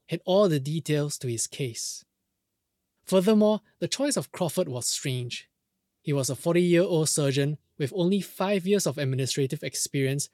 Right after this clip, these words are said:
from eighteen eleven to eighteen sixteen, compared to Farquhar's running nineteen years. Not to mention, Crawford's five years was spent in Java, where he was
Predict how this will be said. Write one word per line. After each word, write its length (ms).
from 200
eighteen 420
eleven 520
to 200
eighteen 440
sixteen, 640
compared 340
to 80
Farquhar's 560
running 420
nineteen 560
years. 520
Not 140
to 60
mention, 520
Crawford's 400
five 380
years 280
was 140
spent 320
in 180
Java, 540
where 120
he 120
was 160